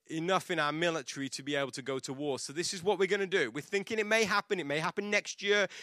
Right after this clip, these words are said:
It may happen in seven years' time. This is what we're gonna do. We're gonna tax you all an extra twenty percent. So that twenty, twenty-five percent that you pay in tax, or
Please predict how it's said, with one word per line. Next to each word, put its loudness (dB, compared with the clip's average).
It -4
may 4
happen 2
in 0
seven 2
years' 2
time. 4
This -4
is -4
what 2
we're 2
gonna 4
do. 4
We're 6
gonna 2
tax 2
you 4
all 6
an 4
extra -2
twenty -2
percent. -8
So -2
that 6
twenty, 6
twenty-five 4
percent 2
that -2
you -4
pay 2
in 0
tax, 2
or 2